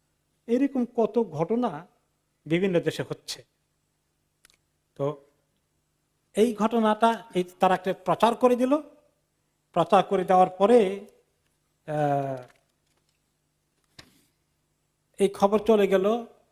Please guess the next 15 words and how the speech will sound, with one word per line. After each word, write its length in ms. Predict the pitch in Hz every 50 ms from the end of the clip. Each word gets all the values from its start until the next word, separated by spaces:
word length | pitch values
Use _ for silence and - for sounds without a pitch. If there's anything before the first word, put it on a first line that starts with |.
| _ _ _ _ _ _ _ _ _ _ _ -
ইয়ের 200 | 185 185 175 160
কাছে, 340 | - 135 120 - - - _ _ _ _ _ _ _ _ _ _ _ _ _ _ _ _ _ _ _ _ _ _ _ _ _ _ _ _ _ _ _ _ _ _ _ _ _ _ _ _ - - - - - - -
আবিসিনিয়া 480 | 185 190 202 226 - - 226 233 226 220
চলে 260 | - 214 185 160 135
গেল। 140 | 123 - - - _ _ _ _ _ _ _ _ _ _ _ _ _ _ _ _ _ _ _ _ _ _ _ _ _ -
আবিসিনিয়া 500 | 156 156 156 170 160 - 175 175 175 175
যাওয়ার 320 | 165 165 160 156 156 151 151 - -
পরে 460 | 151 147 156 190 233 220 160 117 - _ _ _ _ _ _ _ _ _ _ _ _ _ _ _ _ _ _ _ _ _ _ _ _ _ _ _ _ _ _ _ _ _ _ _ _ _ _ -
তখন 320 | - 175 - 233 240 233
তারা 460 | 214 - 185 170 165 165 160 156 160 160 _ _ _ _
চিন্তা 260 | - 214 214 214 196 165
করলো 580 | - 160 151 147 147 160 151 131 120 123 - _ _ _ _ _ _ _ _ _ _ _ _ _ -
যে, 180 | 151 160 196 196 -
"আচ্ছা, 560 | 175 175 - - - 208 208 175 143 123 113 _ _ _ _ -
ও, 220 | 156 156 151